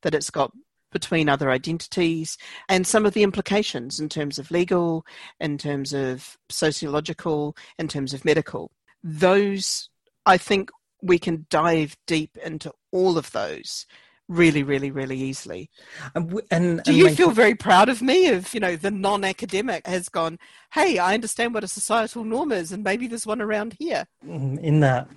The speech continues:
Speaker 2: and here's how complicated that question was. That implies that there's some sort of intellectual superiority to an academic in the sense that I should be able to understand it. I'm proud of you, little, little you, pat on your head, you, for understanding what a norm is. <laughs> Well done, Doctor J,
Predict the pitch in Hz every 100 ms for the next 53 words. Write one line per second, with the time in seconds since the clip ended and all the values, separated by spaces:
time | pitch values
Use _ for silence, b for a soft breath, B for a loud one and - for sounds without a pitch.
0 | - 160 175 127 113 196 220 139 - 147
1 | 139 131 131 113 156 185 127 117 - 110
2 | 113 139 151 156 156 151 - 143 135 143
3 | 139 131 - 131 - 131 123 131 135 127
4 | - 117 - 120 131 123 123 127 127 127
5 | 113 120 123 123 151 127 147 143 139 147
6 | 135 139 131 - 135 B B B 151 139
7 | - 143 139 127 131 127 - 123 139 135
8 | 131 - 143 131 117 120 143 131 127 B
9 | 147 151 147 139 123 _ 147 156 143 147
10 | 131 127 - 139 131 123 123 120 127 117
11 | 127 143 120 117 B B - 135 135 131
12 | - 135 123 117 110 120 135 123 113 127
13 | 143 151 151 151 165 143 139 139 131 -
14 | 139 127 143